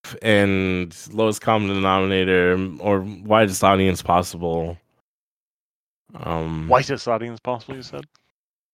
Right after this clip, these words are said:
Speaker 1: I, no, um, I don't believe Koreans are white,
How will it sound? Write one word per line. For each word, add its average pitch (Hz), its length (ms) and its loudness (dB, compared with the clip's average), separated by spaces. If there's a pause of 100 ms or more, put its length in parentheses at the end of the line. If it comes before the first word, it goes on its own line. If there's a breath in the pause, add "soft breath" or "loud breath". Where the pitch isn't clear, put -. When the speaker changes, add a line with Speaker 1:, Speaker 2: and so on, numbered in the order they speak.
(960)
Speaker 1:
I, 104 120 2
no, 92 880 2
um, 95 480 -2
I 104 100 2
don't 117 180 4
believe 104 500 -6
Koreans 98 440 -4
are 82 140 -2
white, - 580 -2